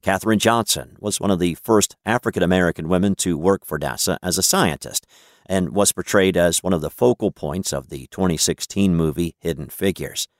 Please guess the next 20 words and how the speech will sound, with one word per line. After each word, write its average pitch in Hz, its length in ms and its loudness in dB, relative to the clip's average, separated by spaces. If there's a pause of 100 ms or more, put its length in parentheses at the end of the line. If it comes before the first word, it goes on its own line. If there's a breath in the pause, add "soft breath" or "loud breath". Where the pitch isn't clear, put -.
(560)
Johnson's 92 600 0
exemplary 87 760 -2
mathematics 87 720 -2
skills 65 420 -6
helped 87 260 -2
her 85 140 0
to 85 260 -2
land 90 300 0
a 82 60 -4
job 101 360 2
in 82 80 -2
the 78 120 -2
early 127 240 2
days 65 320 -6
of 76 80 -8
the 67 140 -12
agency. 67 600 -8 (800)
"I 87 40 -10
counted 104 320 0
everything. - 480 0